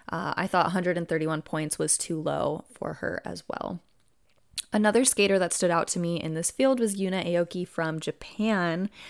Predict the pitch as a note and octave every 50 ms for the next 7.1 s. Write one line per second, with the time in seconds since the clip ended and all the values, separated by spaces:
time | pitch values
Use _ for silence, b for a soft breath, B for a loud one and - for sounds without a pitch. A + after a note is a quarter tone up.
0 | B B B B - - D#3+ D#3+ D#3 - - F3 F3+ E3+ E3 - G#3 A3 - -
1 | A3+ G#3 G3 F3+ F3 - - F3 E3+ E3+ E3+ E3 D#3+ D#3 D#3 D#3 E3 D#3+ D#3+ D#3
2 | D#3 D3+ - B B B B B B B B - - E3+ D#3+ D#3 D3 C#3 - -
3 | - - - F#3 F3 E3+ F3 E3+ E3+ E3+ E3+ D#3+ D#3 D3+ D#3+ E3+ - - - F3
4 | E3 D#3+ D#3+ - - - E3 E3 E3 E3+ E3+ - - - b b b b b _
5 | - D#3+ D#3 D#3+ D#3+ D#3+ E3 - - - - - E3+ D#3+ - - - - - -
6 | _ _ _ _ - - - - F3+ - - F3+ E3+ - E3+ E3 D#3+ D#3+ D#3 D#3
7 | - -